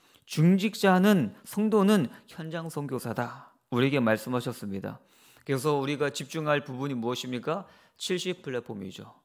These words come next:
어떻게 하면은 우리 모든 각 부서, 기관별로 칠십 플랫폼 현장을 확장시켜 나갈 것인가? 현장이죠.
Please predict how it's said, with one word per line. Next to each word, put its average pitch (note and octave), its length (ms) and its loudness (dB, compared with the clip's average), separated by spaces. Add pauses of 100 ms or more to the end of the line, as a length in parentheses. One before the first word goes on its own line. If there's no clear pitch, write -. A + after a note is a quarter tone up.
(400)
어떻게 G3 480 0
하면은 F#3 640 -2 (360)
우리 D#3+ 180 -2
모든 F#3 420 -2
각 F3+ 360 -8
부서, E3 420 -4
기관별로 D#3 840 2 (240)
칠십 A#3 460 -4
플랫폼 G3 460 -2
현장을 F#3 640 -2
확장시켜 F#3+ 680 -4
나갈 A#2 320 0
것인가? G#2 540 -8 (120)
현장이죠. B2 760 -10